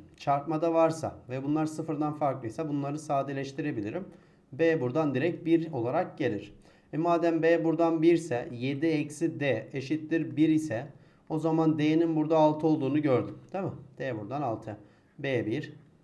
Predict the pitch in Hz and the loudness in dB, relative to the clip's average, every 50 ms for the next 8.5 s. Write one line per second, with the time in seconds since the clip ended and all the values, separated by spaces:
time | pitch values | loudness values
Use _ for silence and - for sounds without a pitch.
0 | - 156 135 127 127 131 123 113 - - 113 107 - - - - 110 104 104 104 | -16 -10 -6 -4 -2 -2 -2 -4 -6 -8 -14 -18 -20 -18 -14 -10 -10 -10 -10 -12
1 | 101 - - _ _ _ _ _ _ _ _ _ _ _ _ _ _ _ _ _ | -14 -16 -20 _ _ _ _ _ _ _ _ _ _ _ _ _ _ _ _ _
2 | _ _ _ _ _ - - 107 101 104 - - _ _ - - _ _ _ _ | _ _ _ _ _ -10 -8 -8 -8 -8 -14 -18 _ _ -20 -20 _ _ _ _
3 | _ _ - 170 190 170 170 156 - 127 123 110 131 143 151 156 160 185 185 185 | _ _ -8 -4 0 2 2 2 2 0 -2 0 2 4 4 4 4 2 2 0
4 | 190 - - - 143 139 151 165 180 180 165 170 160 151 147 147 - - 196 196 | 0 -4 -8 -4 0 2 4 4 4 4 6 6 6 6 4 2 0 -2 -6 -6
5 | - 170 156 143 143 127 120 107 104 104 104 104 - 123 127 123 127 - 165 175 | -4 -2 0 0 2 2 0 0 0 -2 -6 -6 -6 -8 -8 -6 -2 0 2 2
6 | 170 151 151 143 160 170 156 143 156 151 151 147 160 170 170 - 151 - - - | 2 0 -2 -2 -2 -2 0 0 0 0 0 0 -2 -4 -6 -6 -8 -8 -6 -4
7 | 175 175 170 156 139 127 113 - 131 117 113 107 107 - 113 110 113 113 113 147 | -2 -2 0 0 -2 -2 -2 -2 -4 -4 -4 -6 -6 -8 -8 -6 -6 -6 -6 -6
8 | 160 160 - - - - 170 202 135 101 | -6 -8 -10 -14 -12 -10 -8 -6 -6 -6